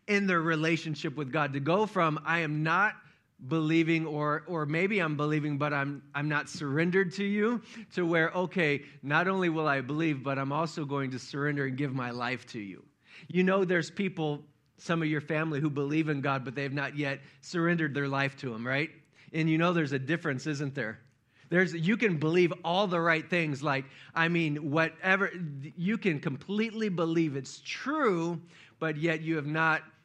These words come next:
said, "Okay, and I'm gonna give myself to that truth." There's a difference. And that's why people can be really religious and smart and, and be deceived at the same time, because they know the right thing. So they're not believing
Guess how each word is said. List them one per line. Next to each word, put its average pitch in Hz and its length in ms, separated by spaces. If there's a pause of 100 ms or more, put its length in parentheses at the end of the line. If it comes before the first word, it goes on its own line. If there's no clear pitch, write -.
said, 147 260
"Okay, 147 380
and 151 320
I'm 147 300
gonna 131 240
give 135 260
myself 123 600 (120)
to 135 140
that 113 220
truth." 110 400 (380)
There's 160 220
a 180 40
difference. 147 760 (380)
And 156 120
that's 180 180
why 170 140
people 151 300
can 147 160
be 143 120
really 160 300
religious 139 520
and 131 120
smart 143 280
and, 147 240
and 139 160
be 139 120
deceived 147 600
at 143 120
the 123 80
same 120 320
time, 110 440 (720)
because 139 300
they 135 100
know 151 220
the 160 140
right 147 240
thing. 151 200
So 143 120
they're 135 120
not 160 200
believing 170 500